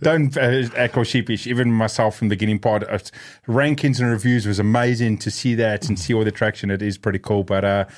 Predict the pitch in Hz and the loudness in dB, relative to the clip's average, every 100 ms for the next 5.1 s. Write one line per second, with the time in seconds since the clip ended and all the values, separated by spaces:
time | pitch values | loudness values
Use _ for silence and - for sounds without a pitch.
0 | - _ - 139 120 127 131 120 123 123 | -20 _ -2 0 2 2 2 2 2 2
1 | 117 110 - 113 107 107 107 101 98 104 | 2 -2 -2 -2 0 0 0 0 0 -2
2 | 127 117 110 113 113 107 95 101 92 107 | 0 2 2 2 0 0 0 0 0 0
3 | 113 101 87 - 113 - 113 101 107 107 | 0 0 -2 -2 -2 -2 -2 -2 0 0
4 | 104 107 95 - 107 98 101 104 104 104 | 0 -2 -2 -2 -2 -2 -2 -2 0 -2